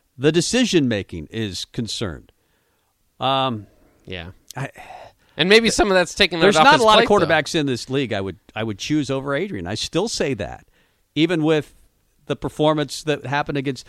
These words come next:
Speaker 1: I mean, I-, Iowa State was a good performance, uh, I
Speaker 2: Oh,
Speaker 1: thought
Speaker 2: Iowa State, yeah.
Speaker 1: overall, considering,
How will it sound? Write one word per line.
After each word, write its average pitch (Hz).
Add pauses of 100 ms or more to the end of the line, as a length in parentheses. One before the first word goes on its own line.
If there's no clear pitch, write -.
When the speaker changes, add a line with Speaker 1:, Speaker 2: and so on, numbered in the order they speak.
(140)
Speaker 1:
I 160
mean, 208
I-, 165 (100)
Iowa 139
State 165
was 113
a 107
good 117
performance, 76 (240)
uh, 98
I 120
Speaker 2:
Oh, -
Speaker 1:
thought 113
Speaker 2:
Iowa 104
State, 131
yeah. 113
Speaker 1:
overall, 113
considering, 123